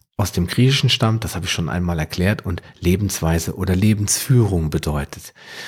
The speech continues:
Paleo hingegen ist die Abkürzung für paläolithische Ernährung, ja, oder Paläolithikum und beschreibt einen Zeitabschnitt der Altsteinzeit.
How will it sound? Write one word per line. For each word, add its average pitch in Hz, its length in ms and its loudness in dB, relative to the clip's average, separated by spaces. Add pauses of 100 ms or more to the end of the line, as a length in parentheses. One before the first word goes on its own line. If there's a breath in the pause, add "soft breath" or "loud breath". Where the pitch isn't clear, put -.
(480 loud breath)
Paleo 120 400 6
hingegen 117 340 2
ist 92 160 -2
die - 100 -4
Abkürzung 120 600 0
für 107 340 0 (380 loud breath)
paläolithische 98 1200 0
Ernährung, 87 800 2 (320)
ja, 82 180 -2
oder 95 280 -4
Paläolithikum 92 1200 0 (420 loud breath)
und 98 100 2
beschreibt 98 460 2 (320 loud breath)
einen 101 280 4
Zeitabschnitt - 920 -2
der - 180 0
Altsteinzeit. 101 1040 2